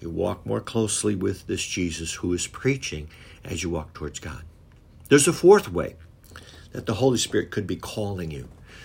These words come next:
You put your hand in the hand of Jesus, and this is a Jesus who is dialoguing with the world. And you walk more closely with this Jesus who's dialoguing with the world as you draw closer to union with the God, the Father.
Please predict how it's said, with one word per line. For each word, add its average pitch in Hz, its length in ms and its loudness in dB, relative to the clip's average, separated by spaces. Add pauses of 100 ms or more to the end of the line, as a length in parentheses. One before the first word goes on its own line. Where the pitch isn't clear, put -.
(140)
You 113 120 0
put - 200 2
your 165 140 4
hand 143 500 2
in 110 160 -4
the 107 120 0
hand 113 280 0
of 131 100 -2
Jesus, 101 540 0 (460)
and 101 200 -4
this 113 240 2
is 123 120 4
a 117 40 4
Jesus 127 420 2
who 117 140 0
is 101 160 2
dialoguing 139 960 0
with 123 340 0
the 110 100 2
world. 117 500 6 (1200)
And 107 120 -2
you 107 80 -2
walk 131 400 0
more 139 120 0
closely 135 400 0
with 82 200 -4
this 85 160 -6
Jesus 82 440 -4
who's 90 200 -4
dialoguing 80 560 -4
with 78 140 -8
the 76 100 -8
world 76 260 -6
as 90 260 -6
you 107 220 -2 (240)
draw 104 240 0 (240)
closer 104 340 4
to 95 180 -6
union 87 420 -4
with 85 220 -8
the - 60 -12
God, 82 380 -6
the - 80 -10
Father. 82 460 -8